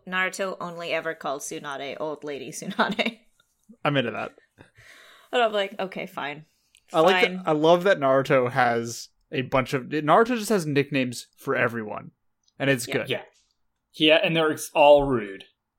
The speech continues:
Speaker 2: Yeah, they all suck.
Speaker 1: <laughs> Yeah.
Speaker 3: <laughs>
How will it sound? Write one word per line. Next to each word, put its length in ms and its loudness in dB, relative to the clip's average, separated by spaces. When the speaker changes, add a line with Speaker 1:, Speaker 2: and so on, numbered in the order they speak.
Speaker 2:
Yeah, 180 2
they 100 2
all 220 4
suck. 260 4
Speaker 1:
<laughs> 320 2
Yeah. 120 4
Speaker 3:
<laughs> 1160 -8